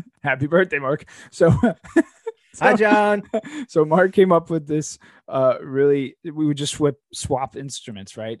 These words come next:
Speaker 1: And, uh, you know, everyone would switch. So Mark went from behind the drums to the front and, and just started rapping just, uh, and, and he saved us one show because we were so off tune. Things were just going bad. And the only way to save it was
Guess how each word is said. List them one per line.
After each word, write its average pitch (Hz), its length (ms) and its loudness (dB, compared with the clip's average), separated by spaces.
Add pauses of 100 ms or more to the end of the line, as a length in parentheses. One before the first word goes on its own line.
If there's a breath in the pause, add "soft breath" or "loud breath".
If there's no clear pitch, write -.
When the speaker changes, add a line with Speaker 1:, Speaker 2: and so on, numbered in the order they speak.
Speaker 1:
And, 98 280 -16
uh, 90 120 -18 (220)
you 110 100 -18
know, - 220 -20
everyone 107 280 -18
would 95 120 -20 (220)
switch. - 380 -12
So 110 100 -12
Mark 110 320 -12 (440)
went 107 200 -18
from 101 160 -18
behind 104 300 -20
the 101 60 -20
drums 104 500 -20
to 107 80 -20
the 104 80 -20
front 151 420 -16 (380 soft breath)
and, 113 200 -16
and 127 160 -18
just 170 200 -14
started 123 340 -12 (240)
rapping 107 520 -16
just, - 300 -18
uh, - 60 -18 (180)
and, 117 320 -16
and 127 120 -12
he 131 160 -14
saved 135 340 -8
us 110 140 -14
one 107 100 -18
show 110 180 -14
because 107 280 -18
we 113 80 -18
were 107 60 -16
so 135 280 -6
off 110 220 -8
tune. 110 500 -14 (260 soft breath)
Things 147 220 -10
were 120 80 -16
just 117 200 -16
going 107 260 -10
bad. 98 400 -14 (160)
And 107 160 -16
the 117 100 -10
only 123 160 -8
way 117 140 -10
to 104 100 -16
save 104 260 -18
it 101 140 -16
was 101 300 -16